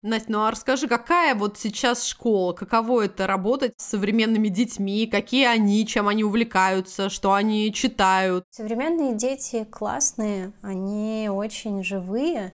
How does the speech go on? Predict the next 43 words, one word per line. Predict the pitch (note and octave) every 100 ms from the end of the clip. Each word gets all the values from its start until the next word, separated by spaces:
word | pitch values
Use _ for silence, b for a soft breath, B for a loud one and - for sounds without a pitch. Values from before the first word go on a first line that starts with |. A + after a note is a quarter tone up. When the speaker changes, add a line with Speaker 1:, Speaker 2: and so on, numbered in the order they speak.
| _
Speaker 2:
и | G3
они | G3 F#3+ G3 G#3+ A#3 A#3 A#3 -
не | G#3+ A3 A3
боятся, | G#3 G3+ G#3+ B3 C#4+ - G#3+ G3+ F#3
ну, | - C#4
у | C4
них | C4 C4
нет | C#4+ D4+
вообще | C4+ B3+ B3
страха | B3 - A#3 - A3
перед | G#3+ G3+
тем, | - A3+ A#3 A3+ G3+
взрослый | F3+ F#3 G#3 A#3 B3 A3
перед | G#3 G3+
ними | G3+ G3
человек | F#3+ - G3 G3+ G3+
или | G3
не | F#3+ F#3
взрослый, | F3 F#3 G3+ A3+ - G3+ G3
неважно. | G3 G3 F#3 - D#3 D#3+
Мне | G#3 A3 A3+
это | A3
ужасно | A#3 A#3 A3+ A3
нравится. | A3 E4 F4 - G#3 -
У | G#3+
нас | A3 G#3+ -
в |
лицее | A3 G#3+ A#3+ A#3+ A3 G#3 _
нет | G3+ G#3 A3 G#3+ -
отчеств, | G#3 C4 - A#3 - - -
мы | F#3+
запретили | F#3 - G3 G#3 G#3+
себе | F#3+ - F3+ G3
называться | F#3 F#3 F#3 F#3 F#3 -
по | F#3
отчествам, | F3+ G3 - B3+ - G3
потому | - G3 F#3+
что | -
кажется, | G3 G3+ - G3
что | - F#3 F#3
уже | F3+ F#3 F#3
<laughs> | -
хватит. | C3+ D#3+ D#3 - -